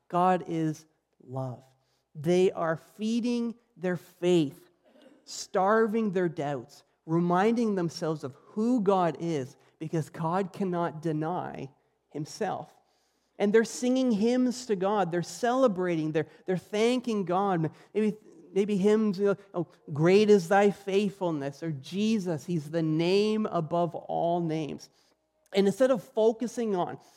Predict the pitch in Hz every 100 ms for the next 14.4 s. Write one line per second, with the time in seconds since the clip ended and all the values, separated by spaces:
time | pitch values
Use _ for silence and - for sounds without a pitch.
0 | _ - 185 - 208 214 214 185 160 165
1 | 208 226 - 214 180 165 165 170 190 160
2 | - - 208 202 - 202 170 160 165 175
3 | 175 170 156 - 165 190 208 202 170 160
4 | 156 170 170 170 156 139 170 190 226 220
5 | - - 123 - _ _ _ _ _ _
6 | 180 180 - 208 220 254 - - 185 165
7 | 180 175 160 - 143 135 131 _ _ _
8 | _ _ - 165 156 139 139 110 110 -
9 | 110 - - _ _ _ _ _ - 156
10 | - - 196 196 196 151 156 147 143 143
11 | 143 - _ _ - 117 110 - _ _
12 | _ _ _ _ _ _ _ - 175 180
13 | 226 254 262 226 202 - 180 165 - -
14 | 180 170 160